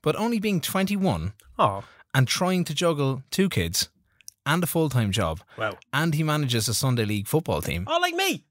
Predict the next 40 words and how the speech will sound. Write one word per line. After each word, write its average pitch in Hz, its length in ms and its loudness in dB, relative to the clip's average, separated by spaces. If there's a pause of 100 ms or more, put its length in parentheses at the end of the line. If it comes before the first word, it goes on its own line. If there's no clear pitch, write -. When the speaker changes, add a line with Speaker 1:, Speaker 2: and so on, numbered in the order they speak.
(100)
Speaker 1:
Just 220 200 2
like 247 200 -2
you. 247 260 0
Speaker 2:
Where's 233 180 0
he 233 60 -10
from? 214 240 0
We'll 139 300 -2
have 165 180 0
a 156 40 -4
friendly. 160 360 -2 (200)
Speaker 1:
Uh, 156 480 0
yeah, 190 200 0
you, 165 200 -2
f-, 160 120 -4
we, 175 280 0
we, 156 180 -4
actually, 147 340 0
do 143 120 -4
you 156 40 -2
know 151 60 0
what? 143 180 2
That's 143 180 -2
what 139 120 0
we'll 131 120 2
do. 123 200 2
Ethan's 151 340 -2
team 143 220 0
against 120 280 0
Castle 131 300 0
Warren. 113 500 0
Speaker 2:
Celtic. 110 420 -6
Speaker 1:
Uh, 107 240 2
Celtic. 110 480 0
Uh, 101 260 0
we'll 107 200 0
put 123 180 -2
them 123 100 0
on 113 100 2
a 104 40 -2
plane. 110 440 0